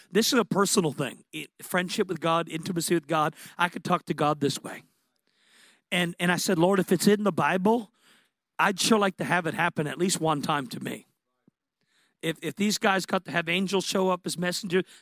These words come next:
I'd sure like to have the angels show up as messengers." I'm not asking anything outside of the Bible.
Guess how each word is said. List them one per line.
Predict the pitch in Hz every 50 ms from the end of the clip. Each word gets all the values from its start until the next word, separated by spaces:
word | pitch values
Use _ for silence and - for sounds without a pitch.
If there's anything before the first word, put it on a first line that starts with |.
| _ -
I'd | 165 185 190 165
sure | - - 202
like | 190 185 180 -
to | - 147
have | 160 165 156
the | 160 156
angels | 156 160 156 147 151 -
show | - - 151 143
up | 131 -
as | - - -
messengers." | 127 117 - - - - - - - - - _ _ _ _ _ _ _ _ _ _ _ _ _ _ _ _ _ -
I'm | 156 160 170
not | 180 190 196 196
asking | 190 196 196 - - 220 202
anything | 190 185 208 202 - 214 208 202
outside | 185 185 - - - 170 175 180
of | 185 170
the | 190
Bible. | 175 190 180 175 185 175 180 185 190 -